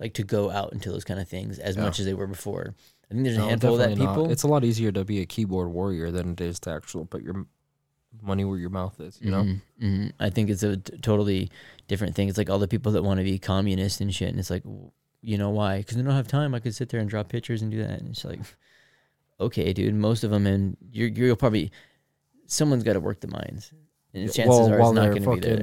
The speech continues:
Speaker 2: fucking on their
Speaker 1: It's probably you.
Speaker 2: laptop or their iPhone sending those communist messages, right?
Speaker 1: Yeah. "Oh, I wanna send some," yeah, "send some memes out on this." Like, okay. But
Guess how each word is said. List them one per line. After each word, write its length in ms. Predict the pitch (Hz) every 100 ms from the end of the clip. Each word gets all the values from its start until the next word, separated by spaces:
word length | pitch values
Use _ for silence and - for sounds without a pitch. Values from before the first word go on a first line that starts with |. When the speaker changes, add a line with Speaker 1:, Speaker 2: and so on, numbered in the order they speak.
| 104
Speaker 2:
fucking 80 | 101 104
on 120 | 107
their 100 | 107
Speaker 1:
It's 60 | 95
probably 240 | 98 107
you. 40 | 98
Speaker 2:
laptop 260 | 95 110 _ _ -
or 120 | 107
their 160 | 104
iPhone 640 | 92 98 101 98 95 98 98 -
sending 320 | - 101 98
those 300 | 98 95 - - -
communist 480 | 107 98 98 95 -
messages, 540 | 95 - 98 101 98
right? 240 | 98 107 - _ 101
Speaker 1:
Yeah. 260 | 87 104 113 - - _ -
"Oh, 140 | 120
I 120 | 113
wanna 180 | 120 127
send 220 | 110 117 110
some," 160 | 113
yeah, 340 | - 104 104 101
"send 200 | - 120
some 180 | 113 110
memes 320 | 113 117 113
out 160 | 110 107
on 120 | 110
this." 220 | 101 - -
Like, 160 | -
okay. 320 | 117 135 - 110 _ _ _ _ _ _
But 200 | - -